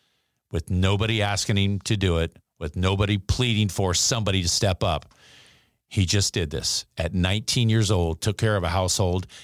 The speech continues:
and seven siblings plus his mom because he felt it was the thing that he needed to do. Not a bunch of talk, just a doer. So this story about my father really stepping up without even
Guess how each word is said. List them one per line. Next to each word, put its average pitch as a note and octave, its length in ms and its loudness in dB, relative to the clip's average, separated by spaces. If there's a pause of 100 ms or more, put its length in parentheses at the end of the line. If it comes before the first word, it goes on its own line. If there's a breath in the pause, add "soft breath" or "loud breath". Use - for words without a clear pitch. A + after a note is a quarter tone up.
(100)
and E2 140 0
seven G#2+ 360 0
siblings F2+ 480 0
plus - 280 -2
his F2+ 180 -2
mom D#2 320 -2 (1080 loud breath)
because D#2+ 560 -2 (460)
he - 160 -4
felt F#2 320 -2
it G#2 80 -4
was E2 160 -6
the E2 240 -2 (140)
thing F2+ 200 0
that E2 120 -2
he F2+ 140 -2
needed F2 280 -2
to G2 80 -6
do. D2+ 300 -4 (640)
Not E2 200 0
a - 20 0
bunch G#2 240 0
of B2 60 -8
talk, F#2 360 -2 (520)
just - 260 -4
a F2+ 60 -2
doer. D2 400 -4 (880)
So - 180 0
this D3+ 160 0
story F3+ 420 0
about F2 340 -2
my E2+ 160 -2
father G2+ 360 0
really E2+ 280 -6
stepping E2+ 420 -2
up D#2 240 -2 (300)
without F2+ 320 -2
even D2+ 320 -10